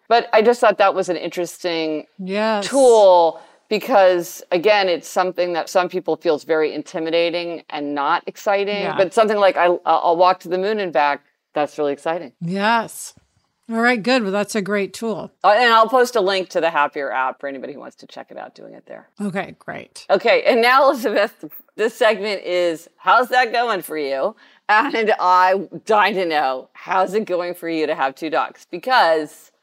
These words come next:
Speaker 1: I was surprised. Now I get it. Now I'm totally, uh, you knew Mom, Dad, and I were skeptical.
Speaker 2: <laughs>
Speaker 1: But you knew best, and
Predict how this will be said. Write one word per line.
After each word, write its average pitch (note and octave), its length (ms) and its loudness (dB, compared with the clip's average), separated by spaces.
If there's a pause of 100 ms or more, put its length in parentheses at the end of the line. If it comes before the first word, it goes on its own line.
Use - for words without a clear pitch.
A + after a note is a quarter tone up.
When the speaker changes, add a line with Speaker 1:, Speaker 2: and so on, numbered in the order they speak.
(260)
Speaker 1:
I D#3 140 0
was D#3+ 260 0
surprised. G#3+ 880 0 (420)
Now F#3 300 2
I A3+ 140 2
get G#3+ 240 2
it. G3+ 180 -4
Now F3+ 220 -4
I'm E3+ 140 -6
totally, G3 920 -2
uh, - 80 -12 (180)
you F3+ 320 -4
knew G#3+ 640 -2 (140)
Mom, F3+ 320 0
Dad, F#3 220 2
and F#3+ 80 -4
I F3 80 0
were F#3 100 -6
skeptical. G3 1200 -2
Speaker 2:
<laughs> - 40 -20 (560)
Speaker 1:
But G3 500 2
you E3+ 300 -6
knew A3+ 160 -4
best, G3 640 -2 (160)
and E3 560 -6